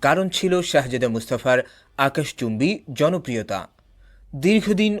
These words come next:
অসুস্থ থাকার কারণে সুলেমান কোনো যুদ্ধ করতে যেতে পারছিলেন না। তিনি প্রায়ই ইস্তাম্বুলের বাইরে এসে রাজকীয় বাগানে আরাম করতেন।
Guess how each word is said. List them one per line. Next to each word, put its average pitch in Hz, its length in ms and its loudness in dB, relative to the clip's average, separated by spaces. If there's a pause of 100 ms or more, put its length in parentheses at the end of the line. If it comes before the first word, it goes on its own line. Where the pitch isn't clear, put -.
(120)
অসুস্থ 156 380 -2
থাকার 131 320 -2
কারণে 139 420 0 (340)
সুলেমান 208 400 2
কোনো 190 160 0
যুদ্ধ 156 400 0
করতে 151 320 -2
যেতে 131 220 -2
পারছিলেন 107 460 -4
না। 98 260 -10 (420)
তিনি 127 160 -2
প্রায়ই 131 500 4 (260)
ইস্তাম্বুলের 123 520 0
বাইরে 131 420 4
এসে 175 260 0
রাজকীয় 139 520 2
বাগানে 110 480 0 (320)
আরাম 151 260 2
করতেন। 101 440 -8